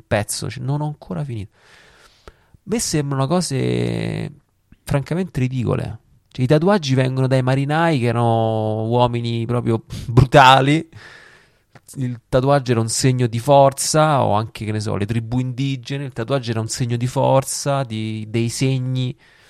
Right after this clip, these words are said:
che ti facevi di riconoscimento. E invece adesso, capito, mi sembra uno scim-, tutto questo mi sembra uno scimmiottare un,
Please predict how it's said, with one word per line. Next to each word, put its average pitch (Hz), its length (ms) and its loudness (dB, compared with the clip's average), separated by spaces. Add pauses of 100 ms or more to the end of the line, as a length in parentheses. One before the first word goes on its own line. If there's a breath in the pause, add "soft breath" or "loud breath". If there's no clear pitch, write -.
(180 soft breath)
che - 200 -4
ti 120 120 -8
facevi 117 300 0
di 117 80 0
riconoscimento. 117 1120 -4 (920 soft breath)
E 127 40 2
invece 131 320 2
adesso, 120 340 -2
capito, 117 300 -2
mi 104 80 -6
sembra 113 240 -4
uno 113 80 -2
scim-, 127 320 -4
tutto 156 240 -2
questo 156 180 -2
mi 113 80 -2
sembra 110 180 -2
uno 113 100 -4
scimmiottare 117 1160 -2 (920)
un, 101 600 -12